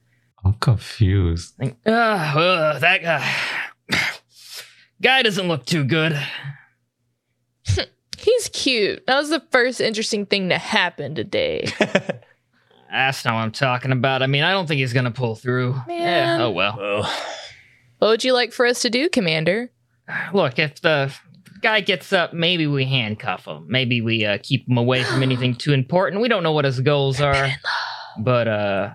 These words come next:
Speaker 2: yeah, I think he's a goner. Just gotta, you know, hold out. Other than that, no real orders.
Speaker 1: Wha-, what about the mobile suits we found?
Speaker 2: Well,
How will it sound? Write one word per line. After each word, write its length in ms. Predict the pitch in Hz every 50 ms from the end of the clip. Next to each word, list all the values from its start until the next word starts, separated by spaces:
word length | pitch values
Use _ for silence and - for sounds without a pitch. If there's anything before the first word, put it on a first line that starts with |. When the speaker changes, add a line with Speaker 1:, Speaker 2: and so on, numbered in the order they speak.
| - _ _
Speaker 2:
yeah, 440 | - - 87 78 60 58 55 55 67
I 80 | 101 143
think 180 | - 170 147
he's 140 | 135 113 101
a 60 | 110
goner. 640 | 95 92 - 120 120 123 127 127 123 123 120 113 - - - - - _ _ _ _ _ _ _ _ _ _ _ _ _ _ _ _ _ _ _ _ _
Just 220 | - - 98 - -
gotta, 460 | - 123 120 120 117 113 107 107 117 - - - - -
you 140 | - - -
know, 220 | - 80 85 - - _ _ _ _ _ _ _ -
hold 260 | - 170 175 196 196
out. 320 | 185 196 208 196 - - _ _ _ _ _ _ _ _ _ _ _ _ -
Other 180 | - 262 262 247
than 160 | 220 220 226
that, 260 | 247 254 240 226 - - _ _
no 180 | 202 220 226 220
real 260 | 202 208 214 208 196
orders. 600 | 185 196 196 190 170 156 131 113 113 - - - - - _ _ _ _ _ _ 120
Speaker 1:
Wha-, 240 | 113 143 - - -
what 340 | - 185 135 101 95 107 113
about 200 | 113 117 113 110
the 60 | 117
mobile 280 | 107 113 131 139 135 120
suits 360 | - - - 113 - - -
we 80 | 110 90
found? 520 | - - 113 92 87 85 87 87 92 95 - _ _ _ - 117
Speaker 2:
Well, 400 | 147 165 185 180 160 135 143